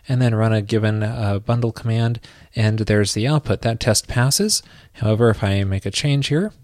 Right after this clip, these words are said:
I may save it and then run it again, then we get a failure. So a really fast feedback here through Zeus. Now I'm just using a custom TextMate bundle command for this.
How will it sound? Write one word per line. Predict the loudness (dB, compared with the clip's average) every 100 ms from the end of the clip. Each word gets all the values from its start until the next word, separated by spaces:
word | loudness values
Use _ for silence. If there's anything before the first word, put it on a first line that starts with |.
| _
I | -20 -20 -20 -20 -20 -20 -14 -8
may | -6
save | -2 0 0 2
it | 0
and | 0 0
then | 2 2 2
run | 0 2
it | 2
again, | 2 2 2 0 -8 _ _
then | -2 2
we | 4
get | 4 2 0
a | 0 0
failure. | 2 2 4 2 -2
So | -2 2 4 2 -2 -12 -12 -2
a | 2
really | 4 2
fast | 2 0 0 0
feedback | 0 0 0 0
here | 0 0 0 -2 -4
through | -2 0
Zeus. | 0 -2 -4 -6 -10 -20 -20 _ _ _ _
Now | 0
I'm | 2
just | 4 4
using | 4 4 2
a |
custom | 2 0 0 0 0
TextMate | -2 0 -2
bundle | 0 2 0
command | 0 2 2
for | 2 4
this. | 4 4 2